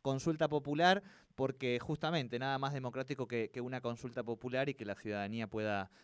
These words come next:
pueda efectivamente llegar a ese momento con, con la mayor información, ¿no?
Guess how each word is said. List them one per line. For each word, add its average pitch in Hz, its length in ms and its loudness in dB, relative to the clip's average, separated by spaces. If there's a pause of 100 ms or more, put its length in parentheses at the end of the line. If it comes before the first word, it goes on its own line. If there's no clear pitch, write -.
(100)
pueda 113 200 0
efectivamente 110 560 -4
llegar 107 240 0
a 113 40 2
ese 110 200 -6
momento 107 420 -4
con, 95 280 -6
con 98 200 -6
la 98 80 -2
mayor 107 240 0
información, 104 720 -2
¿no? 120 220 -4